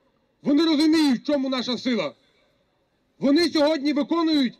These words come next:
навіть не свій сценарій. Цей сценарій написаний далеко в Кремлі. Росія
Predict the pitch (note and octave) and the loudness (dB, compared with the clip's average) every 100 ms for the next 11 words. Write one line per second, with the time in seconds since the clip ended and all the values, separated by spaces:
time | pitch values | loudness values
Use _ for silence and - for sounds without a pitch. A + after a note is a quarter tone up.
0 | _ _ _ A3 D#4+ D4+ B3+ C4 C4+ A#3+ | _ _ _ -4 -2 0 -2 -2 0 -2
1 | - A3+ G#3 D#3+ C#3 - _ _ _ _ | -2 -2 -2 -2 -6 -14 _ _ _ _
2 | _ _ _ _ F4 E4 - D#4+ E4 D#4 | _ _ _ _ -2 -2 -2 -2 -2 0
3 | D#4 C#4+ D4+ A#3 D4 C#4+ D4 D4+ A#3+ G#3+ | -2 -2 -4 0 0 2 0 -2 -4 -6
4 | C#4+ C#4+ C4+ C4 G3+ - _ _ _ _ | -4 -2 0 0 -2 -8 _ _ _ _
5 | _ _ _ _ _ - A#3+ B3+ D#4 F4 | _ _ _ _ _ -6 -2 0 0 0
6 | C#4 F#3+ | 0 -4